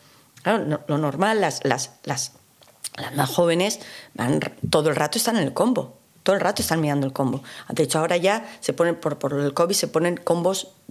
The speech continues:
chiquitos, tiene un nombre que no me lo sé, y se ven por departamentos para poder ir viendo la imagen. Pero yo todavía me sigo colocando detrás de la cámara.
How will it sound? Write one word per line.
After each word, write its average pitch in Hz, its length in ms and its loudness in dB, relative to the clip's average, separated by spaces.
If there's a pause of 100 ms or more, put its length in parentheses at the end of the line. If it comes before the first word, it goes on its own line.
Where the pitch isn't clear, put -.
chiquitos, - 560 -2 (380)
tiene 160 180 0
un 156 100 0
nombre 165 240 0
que - 60 -4
no 151 80 0
me 156 60 2
lo 143 60 -2
sé, - 180 -4 (540)
y 175 180 2
se 147 140 2
ven 156 140 2
por 165 180 0
departamentos 156 640 0
para 190 140 -4
poder 156 240 2
ir 151 180 -4
viendo 180 220 2
la 175 80 0
imagen. 165 280 0
Pero 151 160 0
yo 190 160 0
todavía 220 460 2
me 262 100 2
sigo 226 240 2
colocando 214 400 0
detrás 160 260 0
de 156 60 0
la 143 80 0
cámara. 175 360 -4